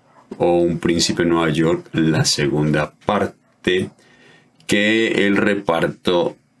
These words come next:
la verdad, no está nada mal. Pero, mm, ojalá no vaya a ser como otras películas, en donde tienen muchas expectativas con la nueva versión, y sobre todo una película que tiene tanta diferencia, ¿no? De ser del ochenta y ocho,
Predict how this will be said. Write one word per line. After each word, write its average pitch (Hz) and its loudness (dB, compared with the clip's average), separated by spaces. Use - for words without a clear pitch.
la 82 2
verdad, 90 0
no 87 0
está - 0
nada - 0
mal. 113 0
Pero, 85 2
mm, 101 0
ojalá 101 2
no 101 2
vaya 101 2
a - -2
ser 101 0
como 98 2
otras 92 0
películas, 85 0
en 82 0
donde 80 0
tienen 101 2
muchas 104 2
expectativas - -2
con - 0
la 85 0
nueva 87 2
versión, 98 0
y 101 0
sobre 80 0
todo 92 0
una 101 2
película 95 0
que 90 0
tiene 85 0
tanta 95 0
diferencia, 87 0
¿no? 76 0
De 78 0
ser 76 -2
del 87 0
ochenta - 0
y 92 2
ocho, - -4